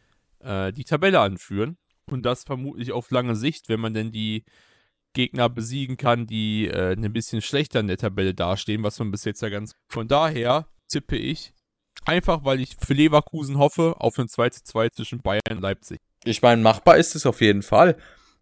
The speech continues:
Speaker 2: wenn, du, wir haben's ja sogar schon im Supercup gesehen, dass Leipzig die Bayern sogar schlagen kann. Aber ich glaube, mittlerweile haben sich die Bayern so gut gefestigt, dass, äh, das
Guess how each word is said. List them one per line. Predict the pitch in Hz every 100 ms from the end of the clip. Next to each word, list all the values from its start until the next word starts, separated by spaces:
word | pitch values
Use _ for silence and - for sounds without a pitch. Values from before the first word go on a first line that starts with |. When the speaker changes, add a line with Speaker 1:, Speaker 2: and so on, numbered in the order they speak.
| _ -
Speaker 2:
wenn, | 107 110 113 107 - _ _ _ _ _
du, | 98 107
wir | 104
haben's | 110 127
ja | 117
sogar | 104 107 104
schon | 120 113
im | 90 104
Supercup | - 135 139 - 131 -
gesehen, | 107 123 127
dass | 104 101
Leipzig | 92 110 - 117 -
die | 107
Bayern | 95 110 107
sogar | 104 95
schlagen | - 101 107 110
kann. | 101 151 160 - _ _ _ _ _ _ _ _ _
Aber | 110 123 123
ich | 117
glaube, | - 127 135
mittlerweile | 143 156 123 120 139 131
haben | 127
sich | 123 -
die | -
Bayern | 85 113 113
so | -
gut | 127 123
gefestigt, | - 104 113 123 - 113 -
dass, | - - 98 - -
äh, | - 98 101
das | 90 101 -